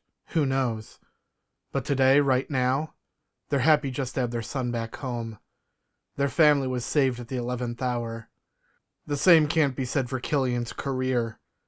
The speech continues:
Mercy was well known enough that her death couldn't be pushed under the rug. She'd been in charge of one of the city's largest nonprofits, and when you get down to it, Cleveland really is just a big small town.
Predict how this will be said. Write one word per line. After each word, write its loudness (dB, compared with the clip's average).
Mercy 4
was 0
well 6
known 4
enough -2
that -4
her 0
death 0
couldn't -4
be -4
pushed -6
under -4
the -4
rug. -2
She'd 0
been 6
in 0
charge 4
of -4
one -2
of -2
the -6
city's -6
largest -2
nonprofits, 0
and -2
when 2
you 2
get 2
down 2
to 0
it, -6
Cleveland 4
really 4
is 4
just -6
a -6
big -6
small -4
town. -4